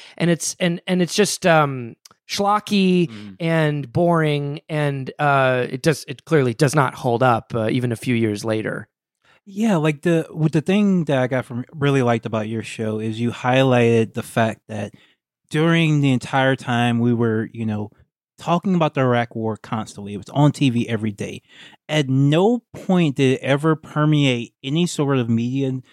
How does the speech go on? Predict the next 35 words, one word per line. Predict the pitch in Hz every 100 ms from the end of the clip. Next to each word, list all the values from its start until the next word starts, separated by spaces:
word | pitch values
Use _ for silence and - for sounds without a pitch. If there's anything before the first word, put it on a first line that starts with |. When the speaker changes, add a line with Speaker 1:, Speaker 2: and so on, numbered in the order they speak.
| _
Speaker 3:
narrative, | 123 120 110 113 110
whether | 113 110
it's | 104
C | - 135 139
N | 135
N, | 127 127
M | 120 120
S | 110
N | 123 117
B | 120
C, | - 110 107 107 - _ _ _
or, | 113 -
or | 120 123
what | 127 127
have | 123 135 123
you, | 117 110 - _ _
like, | 127 120 - - _ _
that | 135 131 -
Iraqi | 135 127 123 127 143 - 147
people | - - 135 - 120 117 117 - _ _
were | 120 123 123 117 117 104 -
actually | 127 123 - 127 120
human | - 131 123 113
beings | 123 120 117 107
with | 113
their | - 110 113
own | 117 117 110
will | 110 113 113 107 110
and | 117 113
their | 110
own | 113 117
ideas | 110 104 104 110 107 101
about | 110 107
things. | 110 101
Even | 208 220 233 220